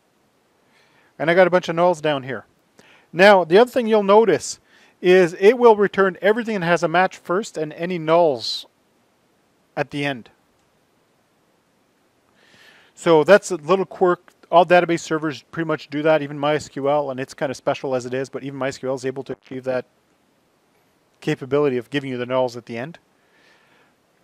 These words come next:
Now, the right join does the exact same thing, but the other way around. So if I did select star from products and did a right join from product versions, it would return everything from product versions and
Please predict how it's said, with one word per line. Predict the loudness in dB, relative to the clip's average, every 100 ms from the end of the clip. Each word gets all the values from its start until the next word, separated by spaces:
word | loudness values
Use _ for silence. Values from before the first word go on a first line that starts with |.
| _ _ _ _ _ _ _ _ _ _ _ _ -20 _ _
Now, | 2 2 0 _ _ _ _ _ _ _ _ _ _ _ _ _ _ _ -20 2
the | 6
right | 6 6
join | 2 4
does | 0 0
the |
exact | 0 4 4 4
same | -4
thing, | -2 -2
but | -2
the | 2
other | 2 2
way | 0
around. | 2 -2 -4 -12 _ _ _
So | -8 2 4 2 -4 _ _
if | 0 2
I |
did | 4 2 -2
select | -6 -2 -2
star | 0 0 2
from | -4
products | 0 2 4 0 -2
and | -4
did | -2
a | 0
right | 0 -2
join | -6 -8
from | -12
product | 0 0 0
versions, | -6 -6 -6 -8
it | -8
would | -8
return | -10 -6 -4
everything | -4 -6
from | -10 -4
product | 0 0 0
versions | -4 -4 -4 -10 -14 -16 -20 _ _ _ _ _ _ _ _ _ _ _ _ _
and | -2 -2 -2 -6